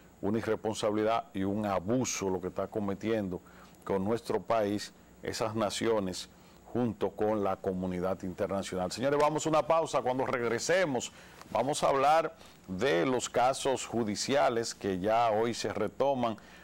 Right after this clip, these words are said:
Vamos a hablar también del P R M, que tomó decisiones importantísimas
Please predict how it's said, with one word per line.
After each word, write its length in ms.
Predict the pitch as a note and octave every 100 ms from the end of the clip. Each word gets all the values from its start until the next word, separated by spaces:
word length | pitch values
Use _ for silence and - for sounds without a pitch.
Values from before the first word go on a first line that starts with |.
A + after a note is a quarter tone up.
| -
Vamos 500 | - G#2 A#2+ C3 -
a 40 | C#3
hablar 320 | A#2+ B2 C3
también 600 | C3 A#2+ A2+ A#2+ C3+ A#2+
del 200 | A2+ F#2+
P 400 | - B2 C3 C#3+
R 440 | C3 B2+ B2 D3+
M, 220 | D3+ B2+ G#2+
que 100 | G2+
tomó 340 | G#2 G2 A2
decisiones 540 | A#2+ A2+ - A#2+ B2+
importantísimas 1120 | - C#3 - C3+ B2 B2 A#2 D#3 E3 - A#2+